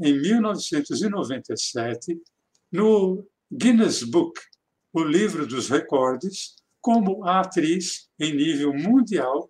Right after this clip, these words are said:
a ter participado do maior número de telenovelas, chegando, nos dias de hoje,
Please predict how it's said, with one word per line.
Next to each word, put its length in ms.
a 100
ter 360
participado 720
do 120
maior 560
número 540
de 220
telenovelas, 1080
chegando, 720
nos 320
dias 260
de 120
hoje, 400